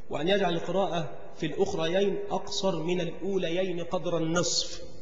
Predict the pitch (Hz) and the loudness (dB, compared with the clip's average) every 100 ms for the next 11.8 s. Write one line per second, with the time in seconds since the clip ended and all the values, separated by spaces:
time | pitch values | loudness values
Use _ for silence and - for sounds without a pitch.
0 | - - - - - - - - - - | -6 -6 -6 -6 -6 -6 -6 -6 -6 -6
1 | - - - - - - - 175 233 196 | -6 -6 -6 -6 -6 -4 2 6 6 6
2 | 214 190 196 180 220 214 - 190 208 208 | 2 2 2 2 0 -2 -2 -2 0 0
3 | 165 147 127 110 - - - - - - | 0 -2 -4 -6 -6 -6 -6 -6 -6 2
4 | 208 190 214 156 170 156 180 165 208 208 | 2 4 2 0 -2 -2 -2 4 4 4
5 | 175 165 - 165 165 202 196 175 175 170 | 0 -2 -2 -4 -2 -4 -4 -4 -4 0
6 | 185 170 156 156 - - - - - - | 0 2 0 -2 -6 -6 -6 -6 -6 -4
7 | 143 151 143 208 190 151 147 190 196 165 | -2 0 2 2 2 -2 2 2 4 2
8 | 160 196 175 151 156 156 160 143 185 185 | 2 2 0 -4 -4 -4 -4 -2 0 0
9 | 170 - 147 147 151 - 170 151 170 196 | -2 -4 -2 -2 -4 -4 -2 0 2 2
10 | 208 214 208 - - - - 147 202 202 | 2 0 -2 -6 -6 -6 -4 2 4 6
11 | 214 208 165 - 180 190 170 135 | 4 0 -2 0 6 6 4 0